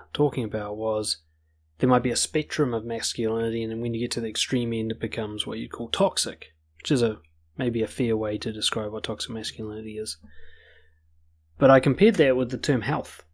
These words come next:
as in physical health. There's a spectrum of health, but at no point are you too healthy, right? There's no such thing as too healthy.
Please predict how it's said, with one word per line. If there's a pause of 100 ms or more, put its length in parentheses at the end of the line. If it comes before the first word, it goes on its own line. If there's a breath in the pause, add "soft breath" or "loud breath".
(340)
as
in
physical
health. (600)
There's
a
spectrum
of
health, (800)
but
at
no
point
are
you
too
healthy, (920)
right? (220)
There's
no
such
thing
as
too
healthy.